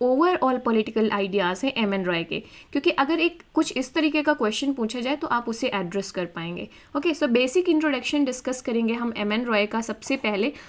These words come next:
उसके पहले एक हम्बल रिक्वेस्ट है गाइस कि, अ, please like, share and subscribe my YouTube, YouTube channel। अपने फ्रेंड्स के साथ में ज़रूर शेयर करना गाइस, to support me,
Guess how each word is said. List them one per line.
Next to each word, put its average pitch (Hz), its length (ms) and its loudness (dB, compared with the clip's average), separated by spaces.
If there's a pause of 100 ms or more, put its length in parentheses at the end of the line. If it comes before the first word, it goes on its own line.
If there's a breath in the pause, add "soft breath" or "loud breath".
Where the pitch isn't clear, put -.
(220 loud breath)
उसके 359 280 0
पहले 294 420 2 (120)
एक 233 140 -8
हम्बल 247 280 2
रिक्वेस्ट 269 440 0
है 240 80 -2
गाइस 220 320 0 (160 loud breath)
कि, 277 400 4
अ, 208 240 0
please 294 420 2
like, 233 180 2
share 226 300 0
and 226 120 0
subscribe 214 420 0
my 208 200 2
YouTube, 208 340 -2
YouTube 208 380 2
channel। 190 360 -2 (360 loud breath)
अपने 320 260 2
फ्रेंड्स 285 380 4
के 320 120 4
साथ 254 260 4
में 269 100 2
ज़रूर 214 380 4
शेयर 240 280 4
करना 214 360 2
गाइस, 208 360 2 (100)
to 202 360 -8
support 226 560 2
me, 220 220 2